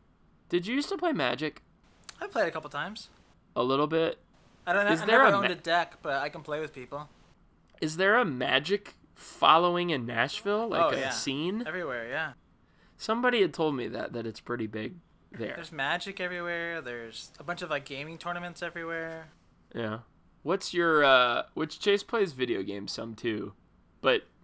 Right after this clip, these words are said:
Speaker 1: I also know you watch people play video games a lot. Like, like, it doesn't bother you to be like,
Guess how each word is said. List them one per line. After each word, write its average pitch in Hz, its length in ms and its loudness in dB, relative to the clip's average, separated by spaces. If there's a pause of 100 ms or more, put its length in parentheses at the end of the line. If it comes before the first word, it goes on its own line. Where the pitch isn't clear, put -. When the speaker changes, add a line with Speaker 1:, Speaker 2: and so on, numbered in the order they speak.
(600)
Speaker 1:
I 139 140 0
also 185 320 4
know 147 160 0
you 131 200 -2
watch 117 360 6
people - 260 -14
play 127 160 -12
video - 260 -10
games - 280 -14
a - 60 -12
lot. - 280 -12
Like, 131 200 2 (340)
like, 160 180 4
it 165 140 4
doesn't 180 300 8
bother 143 280 10
you 135 140 2
to 127 80 -2
be 123 160 0
like, 110 420 2